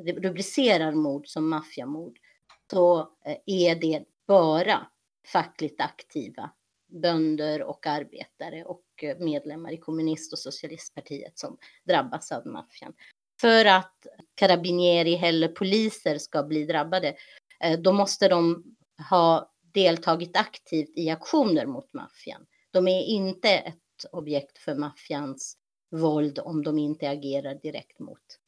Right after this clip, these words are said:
dem. Sen på sjuttiotalet kommer saker att förändras lite. Då blir journalister och även andra politiker som börjar agera mot maffian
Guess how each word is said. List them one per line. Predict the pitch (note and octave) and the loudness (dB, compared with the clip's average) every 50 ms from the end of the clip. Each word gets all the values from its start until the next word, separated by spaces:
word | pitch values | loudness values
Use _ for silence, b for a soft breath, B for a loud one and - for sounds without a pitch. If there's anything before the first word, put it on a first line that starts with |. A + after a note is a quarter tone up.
| _ _ | _ _
dem. | G3+ - - - F#3 - _ _ _ _ _ _ _ - | -18 -18 -16 -18 -20 -20 _ _ _ _ _ _ _ 2
Sen | A3+ G#3+ | 2 2
på | A3 A3+ | 2 2
sjuttiotalet | G3+ - A3 G3 - G3+ G3 G3 A3+ G3+ F#3+ E3+ D3+ D3 - _ | 0 0 0 2 2 0 0 2 6 6 6 6 4 0 -2 _
kommer | D3 C#3 C#3 C#3 | -4 -4 -4 -4
saker | - D#3 C#3 C#3 - - D3 | -4 -4 -6 -6 -6 -8 -10
att | C#3+ - _ | -10 -10 _
förändras | - - F#3+ F#3 F#3 F3 E3+ D#3 C#3+ - - - - - | -4 -2 0 2 2 2 2 0 0 -2 -8 -14 -14 -14
lite. | C3 B2+ - _ - D3 | -16 -16 -16 _ -16 -14
Då | D3 D3 | -12 -10
blir | D3+ D3+ D3 D3 C#3 | -8 -6 -6 -6 -6
journalister | - - D3+ C#3 C3+ C#3+ E3 E3+ - - - - _ C3 - - - _ _ _ _ _ _ _ _ _ _ | -8 -8 -6 -6 -4 -6 -6 -8 -8 -12 -14 -10 _ -8 -8 -8 -12 _ _ _ _ _ _ _ _ _ _
och | - D3+ - - _ _ _ - - - _ - | -6 -6 -6 -8 _ _ _ -20 -20 -20 _ -12
även | D#3 D3+ C#3+ C#3+ C#3+ C#3 C#3+ C3+ - _ | -10 -10 -8 -8 -8 -8 -8 -10 -12 _
andra | _ - D#3+ D#3 D3 D3 D3+ C#3+ | _ -6 -4 -2 -2 -2 -2 -6
politiker | C#3 - C#3+ B2+ A#2+ B2 - _ B2+ - _ - - | -8 -8 -10 -10 -10 -14 -16 _ -20 -16 _ -12 -12
som | - - D3+ C#3 C3+ D3+ - D#3 - - | -10 -10 -10 -10 -10 -12 -14 -20 -20 -6
börjar | D#3 D3 C3+ C#3 C#3 C3+ | -4 -4 -2 -2 -2 -4
agera | C#3 C#3+ C#3+ F3 F3+ E3+ C#3+ C3 A#2+ | -4 -4 -2 0 2 2 2 0 -2
mot | A#2+ A#2 A2+ - - _ | -6 -12 -14 -14 -14 _
maffian | - - C#3 _ _ - - - E3 | -16 -16 -16 _ _ -20 -20 -20 -20